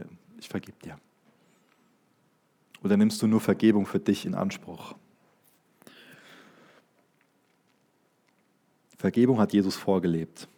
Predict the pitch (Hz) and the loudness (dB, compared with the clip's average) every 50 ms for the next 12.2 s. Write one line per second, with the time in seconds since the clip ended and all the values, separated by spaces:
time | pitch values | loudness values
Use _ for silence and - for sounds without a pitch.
0 | - - 98 98 95 90 92 101 101 98 101 - 90 - 95 90 90 90 87 - | -14 -8 -6 -2 0 0 2 2 2 4 2 2 2 2 0 2 0 0 -2 -4
1 | - - - _ _ _ _ _ _ _ _ _ _ _ _ _ _ _ _ _ | -10 -20 -20 _ _ _ _ _ _ _ _ _ _ _ _ _ _ _ _ _
2 | _ _ - - - - _ _ - - - - - - - - - - - 110 | _ _ -20 -20 -20 -20 _ _ -20 -20 -20 -20 -20 -20 -20 -20 -20 0 4 6
3 | 113 123 113 113 104 104 101 101 101 - - - - - 87 113 104 - - 95 | 6 6 6 6 6 6 6 4 2 -4 -18 -20 -16 -2 0 0 0 0 -2 -4
4 | - - - - - - - _ _ - 90 90 87 85 87 85 82 80 73 - | -6 -6 -8 -10 -10 -12 -16 _ _ -8 -6 -6 -6 -6 -6 -8 -10 -12 -16 -20
5 | _ _ _ _ _ _ _ _ _ _ _ _ _ - 101 - - 110 123 143 | _ _ _ _ _ _ _ _ _ _ _ _ _ -8 -2 2 6 6 6 6
6 | 139 120 95 98 92 - - - 110 127 123 117 110 98 110 110 104 104 - - | 6 4 2 2 0 0 -2 -2 0 2 2 2 4 6 4 4 4 2 -2 -10
7 | - - - _ _ - - - 151 151 135 131 98 104 101 95 90 87 - - | -20 -20 -20 _ _ -6 -2 0 2 4 4 4 6 6 4 4 2 -2 -6 -6
8 | - - 98 90 90 90 85 - - - 101 87 82 78 73 69 - - - - | -2 0 0 0 0 -2 -4 -6 -4 -2 -2 -2 -2 -6 -10 -12 -16 -20 -20 -20
9 | _ - - _ _ _ _ _ _ _ _ _ _ _ _ _ _ _ _ - | _ -20 -20 _ _ _ _ _ _ _ _ _ _ _ _ _ _ _ _ -6
10 | 98 92 - - - 110 107 110 110 107 98 104 101 101 98 95 - 101 - 85 | -6 -6 -6 -4 -2 0 2 4 4 6 6 6 6 4 4 2 2 0 0 2
11 | 104 98 - 101 - - 107 117 123 123 117 92 104 92 - - - - - - | 0 0 0 0 2 4 4 6 6 4 2 0 0 -2 -2 -4 -8 -10 -8 -8
12 | 90 69 71 69 - | -10 -10 -10 -14 -20